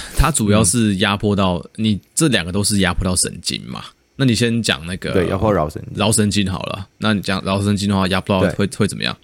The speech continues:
Speaker 2: 呃，整个症状的话，因为桡神经它的，它的走向是有特殊的，在整个手臂上会有特殊走向，所以基本上就是在你手臂上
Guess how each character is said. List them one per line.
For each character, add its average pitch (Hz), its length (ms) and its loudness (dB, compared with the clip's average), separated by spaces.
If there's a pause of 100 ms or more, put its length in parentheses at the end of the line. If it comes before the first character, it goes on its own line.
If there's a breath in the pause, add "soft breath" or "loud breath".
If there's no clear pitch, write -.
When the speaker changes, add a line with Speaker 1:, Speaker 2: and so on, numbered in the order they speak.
Speaker 2:
呃， 107 320 0
整 107 100 -2
个 98 80 0
症 143 220 0
状 131 180 0
的 87 80 -2
话， 110 160 0
因 139 80 -2
为 160 80 2
桡 104 200 2
神 104 120 -2
经 104 140 -2
它 113 140 -2
的， 101 120 -2 (140)
它 117 160 -6
的 107 80 -2
走 73 240 -6
向 87 260 -6
是 113 180 -8
有 76 180 -4
特 107 240 -2
殊 92 200 -4
的， 82 60 -8
在 135 140 0
整 - 100 -8
个 80 60 -8
手 80 100 -8
臂 73 100 -10
上 104 140 -6
会 95 60 -4
有 85 40 -6
特 95 160 -2
殊 87 120 -8
走 78 180 -10
向， 76 180 -10
所 110 140 -6
以 - 20 -8
基 117 120 -6
本 90 80 -4
上 95 120 -4
就 101 120 -8
是 110 120 -8
在 95 200 -4
你 78 160 -6
手 69 180 -6
臂 98 140 -4
上 90 260 -4